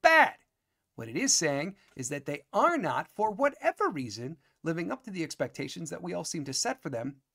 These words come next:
at the beginning of the season. So let's go with number one, Jordan Love. Here's the reality when it comes to Q B one.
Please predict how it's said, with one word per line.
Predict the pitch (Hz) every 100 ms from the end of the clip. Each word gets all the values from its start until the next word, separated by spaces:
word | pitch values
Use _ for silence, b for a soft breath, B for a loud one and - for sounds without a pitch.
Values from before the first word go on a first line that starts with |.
| _ _ -
at | 123 -
the | 139
beginning | 139 135 113 110
of | 113
the | 110
season. | - 104 - - _ _ _ _ _ _
So | - 151
let's | 151 175
go | 196
with | 180
number | 147 127 120
one, | 120 110 - - _ _ _ _ _ _ _ _ _ _ _ _
Jordan | - - 101
Love. | 120 104 - _ _ _ _ _ _ _ _ _ _ _ _
Here's | - 285
the | 220
reality | 190 147 127 - -
when | 127
it | 113
comes | 127 117
to | -
Q | - 127
B | 123
one. | 117 127 135 156